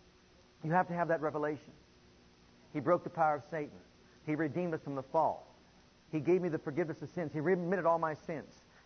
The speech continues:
He gave me right standing before the Father as a result of what, you know, a-, a-, as far as his redemptive work. What did he do for me? He bore my sickness and he carried my pains. All that he did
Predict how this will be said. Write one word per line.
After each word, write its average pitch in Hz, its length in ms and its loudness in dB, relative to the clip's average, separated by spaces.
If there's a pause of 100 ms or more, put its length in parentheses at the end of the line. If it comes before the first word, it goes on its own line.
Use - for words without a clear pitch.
He 147 80 -4
gave 185 180 6
me 175 80 0
right 165 240 4
standing 180 340 -4
before 151 300 0
the 147 60 -2
Father 156 380 2
as 127 100 0
a 123 40 -6
result 143 340 2
of 104 140 -8
what, 143 140 0 (400)
you 156 80 -2
know, 143 60 0 (120)
a-, 139 160 -4
a-, 151 120 0
as 151 140 -2
far 160 180 4
as 143 80 0
his 147 200 -4
redemptive 143 500 -2
work. 143 220 2 (500)
What 202 180 4
did 247 100 2
he 240 60 2
do 262 120 4
for 180 100 -4
me? 165 80 -4 (160)
He 190 100 0
bore 208 240 6
my 233 140 4
sickness 226 400 -4
and 160 80 -4
he 160 60 -2
carried 208 320 4
my 180 160 2
pains. 170 400 -6 (500)
All 247 220 10
that 240 100 8
he 226 100 2
did 190 280 6